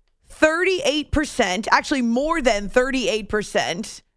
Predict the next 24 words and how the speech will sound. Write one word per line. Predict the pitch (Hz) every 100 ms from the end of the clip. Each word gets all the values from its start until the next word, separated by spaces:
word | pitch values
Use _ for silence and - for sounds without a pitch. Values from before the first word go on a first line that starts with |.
| _
of | 220 220 208
U | 220 247 277
S | 269 -
households | 233 214 208 - 180 190 220 -
include | 240 247 - 202 196 -
a | 262
dog. | 311 370 - 196 160 - _ _ _ _ _ -
And | 254
I |
like | 254 269 285
how | 240
she | - 214
said | - 196 156
that | 143 -
too. | 208 160 175 -
The | 202 208
anchor, | 190 226 185 160 190 240 _ _ -
who's, | 247 - -
if | 208 -
I | 214
could | 208 214
remember | 247 240 208
her | 196
name, | 185 180 151 160